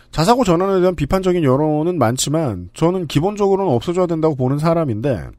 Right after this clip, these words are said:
저와 의도가 같은 분들이라면 이 점을 정말 많이 참고를 하셔야 되겠습니다. 어, 상당수의 지역 교육청들이 교육감발로 이런 움직임을 보이고 있습니다.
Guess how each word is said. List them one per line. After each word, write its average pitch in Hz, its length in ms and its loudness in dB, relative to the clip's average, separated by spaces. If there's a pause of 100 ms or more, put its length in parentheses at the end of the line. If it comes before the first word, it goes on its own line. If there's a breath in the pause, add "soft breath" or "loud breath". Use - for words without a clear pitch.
(200)
저와 175 1160 0 (140)
의도가 196 520 0 (160)
같은 - 680 -4
분들이라면 151 1080 2
이 147 180 -6
점을 196 260 0
정말 143 260 0
많이 131 180 -2
참고를 151 440 -4
하셔야 143 240 -2
되겠습니다. 78 680 -10 (500 soft breath)
어, 113 260 -8
상당수의 247 1080 -2
지역 160 320 0
교육청들이 120 1500 0 (380 soft breath)
교육감발로 175 1120 4 (320)
이런 190 220 4
움직임을 123 380 2
보이고 85 320 -10
있습니다. - 380 -20